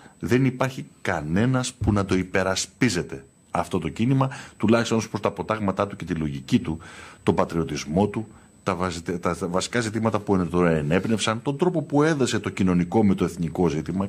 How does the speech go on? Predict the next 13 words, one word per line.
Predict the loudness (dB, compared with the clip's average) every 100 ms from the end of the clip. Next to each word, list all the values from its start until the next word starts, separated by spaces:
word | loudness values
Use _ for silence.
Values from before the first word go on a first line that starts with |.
| -2
Κανένας | 0 2 2 2 -2
α-, | -6 -12 -18 -2
μέσα | 2 2 2
στε-, | -2 -2 -2
στα | -2
επίσημα | -2 2 2 4 0
αυτά | 0 -4
κόμματα, | -4 -6 -4 -4 -4 -4
απο-, | 0 0 2
απολύτως | 0 0 4 4 4 2 -2 -6 _ _
κανένας. | 0 2 4 2 0 -4 -8 -12 -20 -20 -20 -20 -20 -20 -20 -20 -2
Και | 6 6
έτσι | 6 2 -2